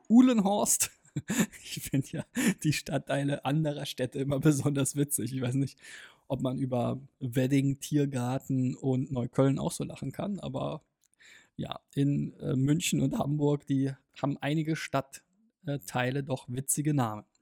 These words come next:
Aber <laughs> das nur am Rande. So, die Website sieht schon ganz schick aus, auch eine ganze Menge Content drauf zu verschiedenen Behandlungsformen. Gibt auch zu jeder Behandlungsform nochmal eine Unterseite. Die scheinen auch ganz gut optimiert zu sein.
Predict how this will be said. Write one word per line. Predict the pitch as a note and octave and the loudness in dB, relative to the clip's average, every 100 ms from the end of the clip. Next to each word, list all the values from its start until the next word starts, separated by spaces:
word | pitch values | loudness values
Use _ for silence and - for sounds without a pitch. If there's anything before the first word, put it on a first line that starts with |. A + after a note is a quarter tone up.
| _ _ _ _ _ - _ | _ _ _ _ _ -20 _
Aber | - C3+ D3+ - - | 6 8 8 6 6
<laughs> | D3+ | 6
das | C#3 - | 6 6
nur | E3 C3+ | 6 6
am | C3+ | 6
Rande. | A#2 A#2 A2+ - - - - | 2 -2 -4 -10 -16 -16 6
So, | E3 | 8
die | C#3+ | 8
Website | C#3+ F3 - G#3 - | 6 6 6 6 4
sieht | E3 - | -2 2
schon | D#3+ C#3+ | 2 4
ganz | B2 B2+ | 2 0
schick | - - | -2 0
aus, | F3+ F3 D#3 | 4 4 2
auch | D#3+ | 0
eine | C3 | -2
ganze | B2 C3 C#3 | -2 -4 -2
Menge | B2+ A#2+ | -4 0
Content | - E3 E3 D#3+ - | 2 2 0 -2 2
drauf | C#3 C#3+ - | 2 2 0
zu | C3 | -4
verschiedenen | B2+ - C#3+ C3+ | -4 -2 0 0
Behandlungsformen. | A#2 A#2+ D#3 F3 E3 D#3+ - D3 D3 D3 D3+ - - _ | 0 -2 0 0 0 -2 0 6 6 4 -2 -8 -20 _
Gibt | C#3 G#2+ | -10 -6
auch | C3 | -6
zu | - B2 | -4 -2
jeder | C3 C3 | 0 0
Behandlungsform | B2 B2 C3+ C3 - C3 B2+ | 0 0 0 -2 -2 -2 -2
nochmal | - A#2 | -4 -6
eine | A2+ | -4
Unterseite. | D3 G#3 A3 F3 D#3 D3+ D#3 - D3+ D3 D3 - | 0 0 2 2 0 0 0 0 2 0 -2 -6
Die | B2 A#2 | -8 -8
scheinen | - - - C3 D3 | -12 -16 -8 -6 -6
auch | F#3 | -6
ganz | E3+ D#3+ | -4 -4
gut | E3 - | -4 -4
optimiert | D3 - C3+ C3 B2+ | -8 -2 2 2 0
zu | B2 | -2
sein. | A#2+ A#2+ | 0 -2